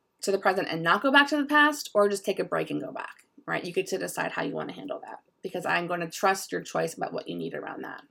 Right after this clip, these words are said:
okay? So that's the second metaphor. Hope that makes <laughs> sense. Again, not for every client, but maybe some clients will like that,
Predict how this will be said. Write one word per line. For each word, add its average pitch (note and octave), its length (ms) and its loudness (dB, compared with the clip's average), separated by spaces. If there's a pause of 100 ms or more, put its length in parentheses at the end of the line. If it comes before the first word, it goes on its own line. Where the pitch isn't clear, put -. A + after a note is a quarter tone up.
okay? F3+ 400 -6 (1160)
So F3+ 500 4
that's F#3 280 0
the F#3 120 -4
second - 380 0
metaphor. E3 540 0 (140)
Hope - 180 -8
that - 180 -6
makes G3+ 240 -4
<laughs> - 80 -4
sense. C4 360 -2 (320)
Again, F#3+ 400 6
not A#3+ 240 6
for B3+ 80 2
every G3+ 260 4
client, G3 500 0
but - 220 2
maybe F3 220 -2
some E3 200 -6
clients D3+ 320 -6
will - 100 -6
like - 220 -6
that, - 200 -2